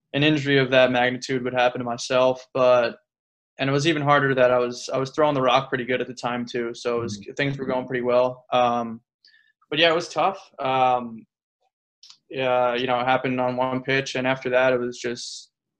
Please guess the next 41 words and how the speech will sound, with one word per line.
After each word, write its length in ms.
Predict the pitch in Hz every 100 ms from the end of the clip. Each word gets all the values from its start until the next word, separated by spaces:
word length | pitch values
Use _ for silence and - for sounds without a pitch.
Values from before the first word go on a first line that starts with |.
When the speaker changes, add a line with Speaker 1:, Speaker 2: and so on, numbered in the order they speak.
| _ _ _ _ _ _ _
Speaker 1:
you 80 | 139
gotta 180 | 139 135
just 380 | 131 - - -
accept 320 | 135 135 -
the 80 | 139
fact 280 | 143 139
that 80 | 139
it 80 | 131
happened. 420 | 127 123 156 147
You 80 | 127 -
kinda 180 | 131 123
just 180 | 123 -
gotta, 240 | 127 123 110 _ _ _ _ _ _ _ _ _ _
and 140 | 127
then 100 | 123
just 200 | 123 120
attack 340 | - 135 123 123
the, 220 | 127 120
attack 320 | 120 127 127
the 80 | 123
rehab 340 | 120 131 127
process 340 | 131 123 131 131
from 120 | 135
there 180 | 123 120
on 80 | 120
out. 220 | 127 123
Realize, 800 | 127 127 120 123 - - - - _
you 80 | 135
know, 340 | 123 120 117 - _ _ -
you're 120 | 135
not 180 | 127 123
alone. 500 | 127 127 127 127 120
You 80 |
got 200 | 123 123
people 220 | 131 127 127
supporting 480 | - 139 127 127
you, 280 | 123 123 123
and 460 | 120 120 117 117 - _ _
you, 400 | 120 120 120 120
uh, 440 | 117 120 117 113 110 _ _
just, 520 | - 120 - - -